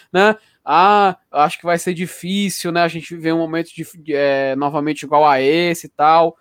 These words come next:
Foi uma honra participar dessa campanha. Caraca, cara, tudo palavras dele. Tipo, realmente, né? Poxa, vamos relaxar, né? Comemorar mais essa taça, pelo menos um diazinho de comemoração. Sem esquecer que domingo a gente tem outra decisão, né? Como bem lembrou da Copa do Brasil.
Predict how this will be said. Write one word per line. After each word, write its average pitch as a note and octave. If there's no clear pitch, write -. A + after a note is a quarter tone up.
Foi -
uma F#3+
honra F#3+
participar F3
dessa E3+
campanha. F3
Caraca, F4
cara, A#3+
tudo C4+
palavras C#4
dele. C4
Tipo, G3+
realmente, F4
né? D4
Poxa, D#4
vamos C#4+
relaxar, F#4
né? D4+
Comemorar C4
mais B3
essa G#3
taça, A3
pelo F#3+
menos A3+
um B3
diazinho G#3+
de -
comemoração. G#3
Sem C4
esquecer B3+
que -
domingo G#3
a A3
gente G3+
tem G#3
outra C4+
decisão, F#3
né? F#3
Como F#3
bem E3
lembrou F#3
da F3
Copa F3
do E3+
Brasil. D#3+